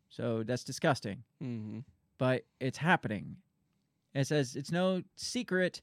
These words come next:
Speaker 1: human traffickers are opportunists, and if they see a more lucrative opportunity to bring money or bring women and make money, they will take advantage of it."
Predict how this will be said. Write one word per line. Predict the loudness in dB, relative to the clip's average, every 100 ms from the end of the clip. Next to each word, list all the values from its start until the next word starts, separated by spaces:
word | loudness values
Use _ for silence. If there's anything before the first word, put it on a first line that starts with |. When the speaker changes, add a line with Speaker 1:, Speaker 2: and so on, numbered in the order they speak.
| -2
Speaker 1:
human | 0 2
traffickers | 2 4 4 2 2 2 2 -4 _ _ 0
are | 4
opportunists, | 6 6 4 0 0 0 0 0 -2
and | -2
if | -2 0
they | -2
see | 0 0 2
a |
more | 2 4 2
lucrative | 2 2 0 0 0 4
opportunity | 2 2 0 0 2 2
to | 2
bring | 2 2 2
money | 2 2 0 -4 2
or | 4 4
bring | 6 4 6
women | 4 2 2
and | 0
make | -2 -2 -2
money, | 0 2 2 -2 -6 -16 -2
they | 2
will | 2
take | 2 0 0
advantage | 0 0 0 -2
of | -4
it." | -8